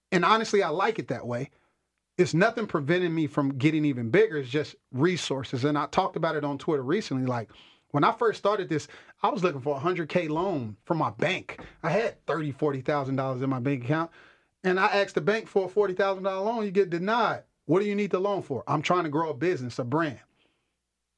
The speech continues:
No. So for me, it's like, damn, that extra thirty-four K, what's it gonna go to? Travel.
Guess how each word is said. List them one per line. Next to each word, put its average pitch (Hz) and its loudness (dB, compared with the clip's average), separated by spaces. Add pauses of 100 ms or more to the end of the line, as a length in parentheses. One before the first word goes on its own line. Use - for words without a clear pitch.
(160)
No. 147 2 (240)
So 156 2
for 156 -6
me, 180 2
it's 175 0
like, 117 -4
damn, 160 -2 (360)
that 160 -2
extra 185 -4
thirty-four 170 0
K, 208 2
what's 185 2
it 180 -6
gonna 190 -2
go 190 0
to? 202 -6
Travel. 160 0